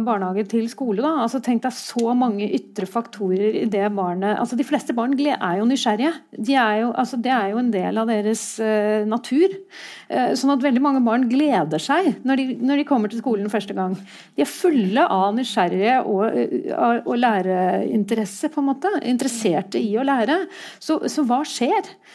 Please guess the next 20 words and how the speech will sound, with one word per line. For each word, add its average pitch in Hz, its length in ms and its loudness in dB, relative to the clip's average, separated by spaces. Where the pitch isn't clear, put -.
Ikke 285 200 2
sant? 339 320 0
Mange 277 340 2
faller 190 320 2
sammen 202 440 0
som 269 160 0
en 302 80 2
sekk - 420 -4
i 320 80 0
løpet 240 180 0
av 285 80 2
det 262 160 2
første - 380 -4
halve 233 320 2
året, 208 320 2
og - 100 -2
det 294 80 2
føles 254 380 0
ikke 277 140 0
meningsfullt. 294 720 -2